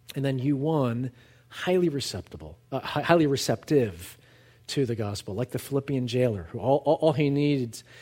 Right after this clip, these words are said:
needed was, um, someone, a follower of Christ, to tell him about hope,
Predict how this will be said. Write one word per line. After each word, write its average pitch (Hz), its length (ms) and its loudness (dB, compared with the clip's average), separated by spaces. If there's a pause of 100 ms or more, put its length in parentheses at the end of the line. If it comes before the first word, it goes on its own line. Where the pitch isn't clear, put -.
(140)
needed 147 420 6
was, 120 480 0 (460)
um, 123 260 -2
someone, 143 760 0
a 123 60 0
follower 135 400 2
of 113 120 -6
Christ, 131 440 -4
to - 80 -6
tell - 480 -4
him 95 380 -6 (680)
about 117 260 0
hope, - 400 -4